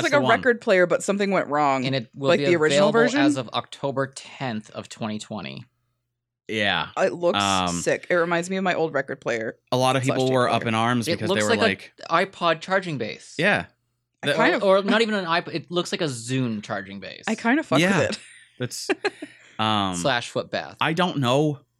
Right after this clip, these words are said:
Speaker 1: much about the new system yet. It looks like it's basically gonna be a couple of mobile phones that charge wirelessly on this dock.
Speaker 2: Mm.
Speaker 1: I don't know if it'll connect to a television, but, um,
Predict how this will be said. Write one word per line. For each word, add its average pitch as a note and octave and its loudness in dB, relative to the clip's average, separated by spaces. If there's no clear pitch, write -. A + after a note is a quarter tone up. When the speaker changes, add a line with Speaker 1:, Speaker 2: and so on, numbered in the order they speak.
Speaker 1:
much A#2+ 0
about A2+ -2
the G#2+ -2
new G2+ -2
system C3 -4
yet. D#3+ -2
It - 0
looks G#2+ -4
like C3 0
it's A2+ -4
basically G2+ -4
gonna G#2+ -4
be G2+ -2
a G2 -4
couple G2+ -6
of F#2+ -4
mobile F#2 -2
phones G#2 -4
that F2+ -10
charge F#2+ -2
wirelessly F#2 -4
on F2+ -4
this E2 -8
dock. F#2+ -6
Speaker 2:
Mm. F#3+ -2
Speaker 1:
I G2 -2
don't F#2 -4
know F#2+ -2
if F#2 -6
it'll F#2 -4
connect F#2 -4
to F2+ -10
a F2 -6
television, B2 -2
but, A#2 0
um, F#2 -2